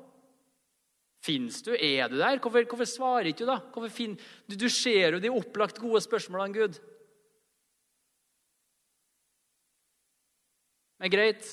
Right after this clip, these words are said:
du skal få en uke til å vise at det her drømmelandet, at Wonderland, at det finnes, at det ikke bare er en drøm.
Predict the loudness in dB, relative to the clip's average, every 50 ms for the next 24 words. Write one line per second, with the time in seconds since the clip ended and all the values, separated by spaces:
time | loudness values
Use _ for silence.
0 | -18 -18 -18 -10 -6 -4 -4 -2 -2 -2 -2 -2 -2 -2 -2 -2 -2 -4 -4 -4
1 | -2 -2 -2 -2 -4 -6 -20 -20 -20 _ _ _ _ _ _ _ _ _ _ _
2 | _ _ _ _ _ _ _ _ _ _ _ _ _ _ _ _ _ _ _ _
3 | _ _ _ _ _ _ _ _ _ _ _ _ _ _ _ _ _ _ _ _
4 | _ _ _ _ _ _ _ _ _ _ _ _ _ _ _ _ _ _ _ _
5 | _ _ _ _ _ _ _ -4 -2 -2 0 0 0 -2 -2 -4 -4 -4 -2 0
6 | 2 2 2 2 2 2 2 2 2 2 0 0 0 -2 0 -2 -2 0 2 2
7 | 2 2 2 0 0 2 0 0 0 -2 -4 -4 -6 -4 -6 -6 -6 -8 -10 -10
8 | -10 -8 -6 -6 -6 -4 -2 0 2 2 2 2 0 0 0 -2 -2 -2 -6